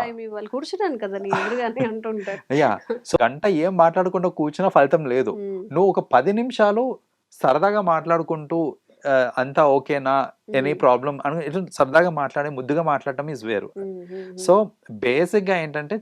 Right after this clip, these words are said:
Speaker 2: చాలా మంది ఈ టైమ్ అలొకేట్ చేయడం అని అంటే they take it wrongly.
Speaker 1: మ్మ్,
Speaker 2: So
Speaker 1: మ్మ్.
Speaker 2: టైమ్ అంటే నేను కూర్చుంటానండి, ఆఫీస్ నుంచి వచ్చాక నేను ఆఫీస్ నుంచి నేరుగా ఇంటికే వస్తాను, ఎటు వెళ్ళను,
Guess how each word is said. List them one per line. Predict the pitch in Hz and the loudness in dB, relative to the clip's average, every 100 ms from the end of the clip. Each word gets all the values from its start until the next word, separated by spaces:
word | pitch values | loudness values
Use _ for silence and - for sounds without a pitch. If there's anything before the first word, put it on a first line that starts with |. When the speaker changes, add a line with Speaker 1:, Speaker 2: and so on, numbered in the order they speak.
| 156 | 2
Speaker 2:
చాలా | 117 135 175 | 4 4 2
మంది | 160 151 180 208 - _ 147 | 0 -4 -4 -4 -8 _ -2
ఈ | 151 139 123 _ 160 | 0 -2 -6 _ -2
టైమ్ | 147 208 214 | 0 0 0
అలొకేట్ | 180 170 180 165 151 | 0 2 0 0 -2
చేయడం | 139 151 | -2 -2
అని | 143 | -4
అంటే | 135 165 | -4 -4
they | 143 | -4
take | 139 139 | -4 -4
it | 127 | -4
wrongly. | 120 120 123 104 - 202 | 2 2 0 -6 -8 -12
Speaker 1:
మ్మ్, | 196 185 175 | -12 -12 -16
Speaker 2:
So | 180 | 0
Speaker 1:
మ్మ్. | 151 | 2
Speaker 2:
టైమ్ | 117 120 139 | 2 -2 -4
అంటే | 151 | -4
నేను | 156 120 - - | -4 -6 -8 -2
కూర్చుంటానండి, | 160 180 151 156 135 127 | 0 0 -2 -4 -4 -6
ఆఫీస్ | 143 123 151 143 | -2 -2 -2 -6
నుంచి | 135 127 | -8 -10
వచ్చాక | 120 135 131 | -6 -6 -6
నేను | 143 131 117 _ _ - | -8 -8 -10 _ _ 4
ఆఫీస్ | 143 180 175 185 | 4 6 0 -2
నుంచి | 160 | -4
నేరుగా | 139 156 165 | 0 2 2
ఇంటికే | 143 156 170 | 0 0 0
వస్తాను, | 160 135 139 139 | -2 -2 -6 -2
ఎటు | 127 120 156 | 0 0 2
వెళ్ళను, | 135 127 123 | 2 0 -4